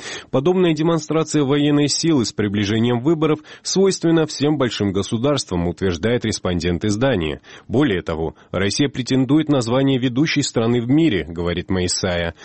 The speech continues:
а Грузия сегодня остается единственным не подчинившимся ей государством в регионе, над которым России очень нужно установить контроль. Между тем, утверждает эксперт, Турция и Россия договорились о распределении сил в регионе.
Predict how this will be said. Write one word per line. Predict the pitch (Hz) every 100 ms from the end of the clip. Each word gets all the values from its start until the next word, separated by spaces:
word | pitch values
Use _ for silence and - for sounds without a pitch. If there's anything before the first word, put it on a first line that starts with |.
| -
а | -
Грузия | 87 139 170 175
сегодня | 165 170 165 151 156 156
остается | 139 - 165 156
единственным | 165 165 143 135 104 104 104 104
не | 117 113
подчинившимся | - - - 113 147 - 104 - 98
ей | 113
государством | 98 98 98 92 92 - 98
в | 92
регионе, | 101 107 147 127 85 - - -
над | 90
которым | - 98 147 170
России | 151 147 - - - -
очень | 127 131 139
нужно | 113 107 107
установить | 107 - 92 90 85 -
контроль. | 92 92 131 101 73 _ _ - - -
Между | 139 131
тем, | 151 202 175
утверждает | 113 92 104 98 107 92
эксперт, | 110 - - 156 151 - -
Турция | - 175 - 165
и | 151 147
Россия | 127 - 143 139
договорились | 127 123 123 123 139 143 -
о | 131
распределении | 120 - 117 101 107 123 135 135
сил | - 151 123
в | 90
регионе. | 87 82 85 85 82 80